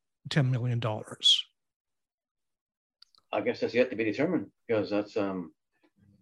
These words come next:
Speaker 2: that's something that has, still have to be figured out, as far as I know, because that's only gonna happen next year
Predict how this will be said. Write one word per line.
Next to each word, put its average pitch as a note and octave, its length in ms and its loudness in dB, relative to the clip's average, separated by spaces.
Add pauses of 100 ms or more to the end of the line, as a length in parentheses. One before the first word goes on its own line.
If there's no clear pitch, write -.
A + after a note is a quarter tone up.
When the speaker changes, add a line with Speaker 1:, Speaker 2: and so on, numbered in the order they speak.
(500)
Speaker 2:
that's A#2+ 200 4
something A#2+ 260 -4
that A2 260 0
has, A2+ 300 -6
still A#2+ 160 -2
have F#2 140 0
to - 40 -20
be G2 60 -14
figured G#2 240 2
out, C#3 160 4 (140)
as - 100 -18
far G#2+ 180 0
as G2 60 -2
I F#2+ 60 0
know, G#2 200 2
because G2 360 -2
that's - 200 0
only C#3 140 8
gonna A#2+ 160 6
happen A#2 240 0
next B2+ 240 0
year D3+ 160 -4